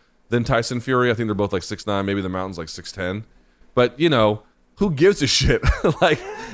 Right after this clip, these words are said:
Tyson Fury would box his fucking ears off in any kind of real contest. It's stupid. I mean, you know, I don't know what Tyson's doing, but I, I, count me out.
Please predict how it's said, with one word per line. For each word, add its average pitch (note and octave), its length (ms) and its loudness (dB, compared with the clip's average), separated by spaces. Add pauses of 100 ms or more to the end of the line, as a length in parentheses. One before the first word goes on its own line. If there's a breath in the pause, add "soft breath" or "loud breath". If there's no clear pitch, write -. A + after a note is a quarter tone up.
Tyson F#3 360 2
Fury F3 260 4
would D3+ 180 2
box D3+ 260 2
his D3 140 -2
fucking C#3+ 360 0
ears D3+ 340 4
off A#2+ 280 4
in B2+ 120 -2
any C#3 280 4
kind C#3+ 240 0
of A2+ 120 -6
real C3 200 4
contest. C3+ 440 0
It's C#3+ 140 -2
stupid. D#3 560 0
I C3 60 0
mean, C3+ 300 2 (720 loud breath)
you C#3 140 2
know, F2+ 220 -2
I A#2+ 120 2
don't C#3+ 80 0
know C#3 80 2
what B2 160 2
Tyson's G#2 360 -4
doing, E2 260 -4
but D#2+ 140 -6
I, F#2 300 -4
I, G#2 60 -4
count A#2 280 -4
me F#2+ 100 -6
out. D2 220 -10